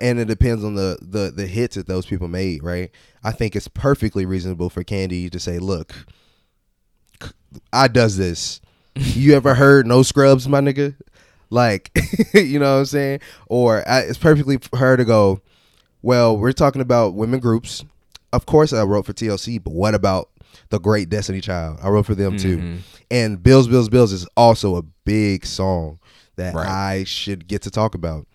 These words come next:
Speaker 1: And it, again, it just depends. Some people have wr-, written, right? There's other songs Kandi's written that people never heard of. And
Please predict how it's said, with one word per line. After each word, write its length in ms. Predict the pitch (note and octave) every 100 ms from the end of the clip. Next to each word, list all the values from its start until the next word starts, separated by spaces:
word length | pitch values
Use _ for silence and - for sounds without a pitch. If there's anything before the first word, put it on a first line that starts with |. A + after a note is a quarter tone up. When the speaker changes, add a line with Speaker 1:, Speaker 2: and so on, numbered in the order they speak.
| _ _ _ _ _
Speaker 1:
And 160 | A2+ B2
it, 120 | A#2
again, 260 | B2+ D3
it 60 | D3+
just 180 | A#2+ -
depends. 340 | A#2+ C#3 A#2+
Some 180 | - D#3
people 500 | G3+ F3 F3 F3 - _ _ _ _ -
have 360 | D#3 F3+ A#2
wr-, 80 | A2+ -
written, 440 | - G#2+ F#2 F2 F2+
right? 360 | F#2+ A2 - _ _
There's 180 | G#2+ G#2+
other 220 | A#2+ A#2+
songs 480 | - A#2 A2+ G#2+ -
Kandi's 340 | C3+ A#2+ A#2
written 220 | A2 G#2
that 80 | G#2+
people 280 | C#3 B2+ G2+
never 200 | G2+ F2+
heard 160 | F2 D#2
of. 140 | D#2 _ _ _ _ _ _ _ _ _ _ -
And 500 | G#2+ G2+ G2 F#2+